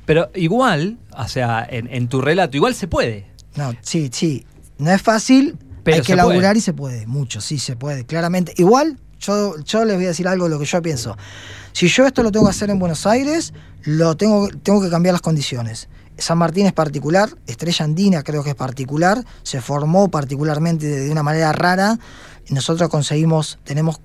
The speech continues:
Speaker 2: seis o siete sponsors que ante el, levantás el tubo y los tipos están. Eh,
Speaker 1: Y eso en Buenos Aires no, no sucede así.
Speaker 2: Es más difícil, es más difícil. Y aparte, no sé, me pasa a mí de que, eh,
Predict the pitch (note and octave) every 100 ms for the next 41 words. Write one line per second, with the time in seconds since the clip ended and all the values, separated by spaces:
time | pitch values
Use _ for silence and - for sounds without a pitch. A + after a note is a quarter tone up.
0 | - - - G#3 G3 E3+ D3 G3 F#3 -
1 | F3+ G3 G3 G3+ F#3+ D#3 D3+ D3+ D3 C#3+
2 | - D3+ C#3+ C#3+ C#3+ C#3 C#3 C#3 C3 C3
3 | - - D3 D3+ F#3 F3+ D#3 G3 G#3 G3
4 | D3 F3+ F3 B2+ - F#3+ G#3+ A3 A3 -
5 | - - - - - D3+ D3 C#3+ C#3+ C#3
6 | D3 C3+ C#3 C3+ B2+ D#3 D3 D3 D3 B2
7 | D#3 D3 C3 D#3 B2+ C3 - - C4 A#3+
8 | D4 D4 B3 C#4+ A#3 - E3+ F3 F#3+ A3
9 | G#3+ - B3 A#3 A#3+ A3 F#3 F#3 D4+ D#4+
10 | C#4+ - - - - G3 G3 G3+ D#3 E3
11 | G3 B3 - A3+ B3 C4+ A#3 G3 F#3 F#3
12 | F#3 F3 D3 D3+ D3 D3 C#3+